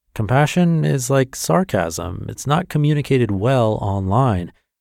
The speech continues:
It's also harder to recognize between others. We're probably also over-optimized for sympathy because it's easier to measure and study.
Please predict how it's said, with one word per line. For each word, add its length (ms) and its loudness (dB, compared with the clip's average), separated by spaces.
It's 100 -4
also 280 2
harder 220 2
to 120 -4
recognize 640 -2
between 380 -6
others. 500 -2
We're 120 -2
probably 460 2
also 520 0
over-optimized 880 2
for 120 -6
sympathy 480 0
because 460 -2
it's 140 -10
easier 340 4
to 180 0
measure 640 -2
and 200 -6
study. 600 -2